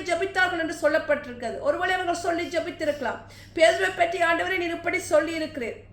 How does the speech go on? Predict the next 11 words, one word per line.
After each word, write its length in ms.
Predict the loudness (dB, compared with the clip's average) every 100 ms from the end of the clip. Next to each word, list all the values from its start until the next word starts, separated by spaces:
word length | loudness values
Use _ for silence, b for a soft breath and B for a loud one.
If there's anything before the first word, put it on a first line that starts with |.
| b b b
அதுதான் 360 | 0 4 4 4
நம்முடைய 260 | 4 2
வாழ்க்கையிலே 480 | 4 4 2 -2 0
நிறைவேற 480 | 2 2 4 6 6
வேண்டும். 280 | 6 2 0
நீ 60 | -2
சொல்லி 280 | 0 2 4
இருக்கிறீர் 460 | 2 2 -2 2 4
ஆண்டவரே, 320 | 4 4 2
நடக்கிற 340 | 2 2 2 -2
சம்பவத்துக்கு 640 | 0 0 0 0 -6 -4